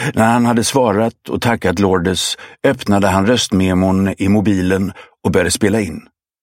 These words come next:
Han la mobilen på bordet med skärmen nedåt och täckte över den med ett dokument från Tavares-lådan. Han gjorde det utifall att.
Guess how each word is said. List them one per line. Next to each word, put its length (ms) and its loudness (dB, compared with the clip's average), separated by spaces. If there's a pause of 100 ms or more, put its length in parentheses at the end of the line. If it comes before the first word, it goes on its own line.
(680)
Han 100 2
la 120 2
mobilen 500 2
på 100 -2
bordet 460 0
med 140 0
skärmen 420 0
nedåt 520 -2 (360)
och 140 0
täckte 300 0
över 260 2
den 200 2
med 120 2
ett 100 -6
dokument 640 0
från 220 -2
Tavares-lådan. 880 -2 (1080)
Han 160 2
gjorde 300 2
det 360 0
utifall 720 0
att. 160 0